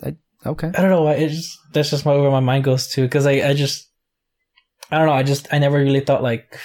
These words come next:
Speaker 2: future, although I should have, because,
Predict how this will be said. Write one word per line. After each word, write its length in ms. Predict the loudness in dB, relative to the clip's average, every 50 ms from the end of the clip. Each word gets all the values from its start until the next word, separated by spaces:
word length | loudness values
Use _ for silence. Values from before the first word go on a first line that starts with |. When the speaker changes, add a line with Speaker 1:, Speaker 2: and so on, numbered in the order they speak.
| -20 -20 -20 -20 -20 _ _
Speaker 2:
future, 480 | -6 -2 -2 -2 -2 -2 0 0 2 2
although 340 | 2 2 2 0 0 -2 -4 -4
I 100 | -6 -4
should 260 | -4 -2 -2 0 0
have, 280 | 2 0 0 -2 -6 -10 _
because, 520 | -8 -6 -4 -4 -4 -4 -4 -8 -14 -20